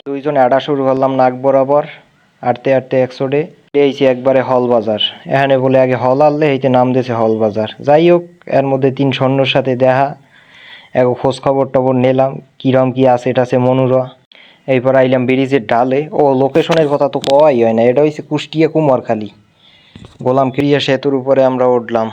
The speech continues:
আকাশটা আবার একটু মেঘলা মেঘলা। যাই হোক, হাঁটতে আছি, চারিদিকে দেখতে আছি মানুষজন। বন্ধু আবার কয়, "আইসি যখন, ল, তয় ওপার দিয়ে চাটা খাইয়ে দুইজনে আবার আমও আনে।" মুই কই, "ল, হাঁটতে তো আর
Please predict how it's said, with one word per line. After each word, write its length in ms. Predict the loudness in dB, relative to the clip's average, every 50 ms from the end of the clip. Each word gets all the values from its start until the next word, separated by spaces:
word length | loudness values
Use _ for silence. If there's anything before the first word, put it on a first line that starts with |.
| -2
আকাশটা 440 | -2 -2 0 0 -4 -2 0 0 0
আবার 160 | 0 2 0
একটু 180 | 0 -2 -2 -2
মেঘলা 380 | 0 2 2 2 2 0 0 0
মেঘলা। 420 | 0 -2 -2 0 0 -2 -2 -4 -8 -12 -10 -4
যাই 340 | 0 2 2 2 4 2
হোক, 140 | 0 0 -2 -6 _ -20 -20 -12 -6 -4
হাঁটতে 340 | -4 -4 -2 -2 0 0
আছি, 320 | 0 0 0 -4 -4 -4 -6 -8 -6 -4
চারিদিকে 540 | 0 0 2 0 0 -2 -2 0 0 0
দেখতে 420 | 2 2 0 0 -2 -4 -2 0 0
আছি 280 | 0 -2 -4 -6 -6
মানুষজন। 640 | -2 -2 0 0 0 -2 -2 -2 -2 -2 0 0 2 2
বন্ধু 280 | 0 2 2 2 2
আবার 180 | 4 2 0 0
কয়, 140 | 0 2 2
"আইসি 380 | 2 2 2 2 2 2 4
যখন, 240 | 4 2 2 2 2
ল, 180 | 2 2 2 2
তয় 140 | 2 2
ওপার 280 | 2 4 2 2 0 0
দিয়ে 120 | 0 -2
চাটা 300 | 0 0 0 0 0 -4
খাইয়ে 400 | -4 -2 -2 -2 0 2 2 2
দুইজনে 400 | 4 2 2 2 2 2 2 2
আবার 200 | 2 2 2 2
আমও 360 | 2 0 0 0 0 0 0 -2
আনে।" 140 | -2 -4
মুই 180 | 0 0 0 2
কই, 140 | 2 2 2
"ল, 140 | 4 4 4
হাঁটতে 400 | 4 2 0 0 0 0 0 2
তো 120 | 2 0
আর 60 | 0